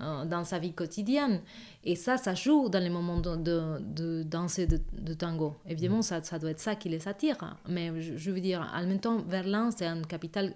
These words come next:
Speaker 1: absolument cosmopolite. Alors, quand on parle de Berlin, on parle pas nécessairement uniquement de Allemandes. Mais, euh, moi, je trouve que,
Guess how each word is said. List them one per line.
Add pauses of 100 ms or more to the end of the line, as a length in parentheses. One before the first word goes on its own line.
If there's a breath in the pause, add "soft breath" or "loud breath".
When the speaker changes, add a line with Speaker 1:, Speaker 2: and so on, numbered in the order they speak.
Speaker 1:
absolument
cosmopolite.
Alors,
quand
on
parle
de
Berlin,
on
parle
pas
nécessairement (280)
uniquement
de (100)
Allemandes. (160)
Mais,
euh,
moi,
je
trouve
que,